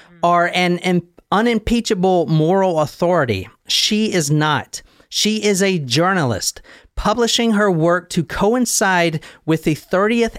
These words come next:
anniversary of Martin Brown's murder, earning substantial money from it, defending her work as in the public interest, yet refusing interviews with the press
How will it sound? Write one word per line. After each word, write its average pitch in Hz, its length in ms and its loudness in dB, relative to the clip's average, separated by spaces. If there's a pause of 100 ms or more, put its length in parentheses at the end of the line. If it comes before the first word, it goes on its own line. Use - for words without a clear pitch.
anniversary 185 840 0
of 143 140 0
Martin 151 480 0
Brown's 135 400 0
murder, 151 520 0 (460)
earning 226 400 2
substantial 214 920 0
money 214 320 2
from 131 260 -2
it, - 220 -12 (340)
defending 240 640 0
her 233 260 0
work 190 460 0 (120)
as 170 240 0
in 185 180 0
the 170 100 0
public 214 600 -2
interest, 208 480 -2 (280)
yet 180 340 0
refusing 208 680 0 (100)
interviews 160 640 0
with 156 120 -2
the 160 80 -2
press 202 440 -2